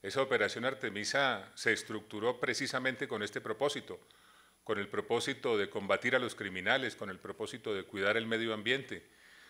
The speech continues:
con el propósito de facilitar la reposición natural de los bosques. Y esas son, esas son las razones por las cuales convocamos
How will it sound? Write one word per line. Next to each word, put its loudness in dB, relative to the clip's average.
con 2
el 0
propósito 2
de 2
facilitar 2
la 6
reposición -2
natural 2
de 4
los -4
bosques. 0
Y 6
esas 4
son, 0
esas 2
son 0
las 6
razones 0
por -2
las -2
cuales -2
convocamos 2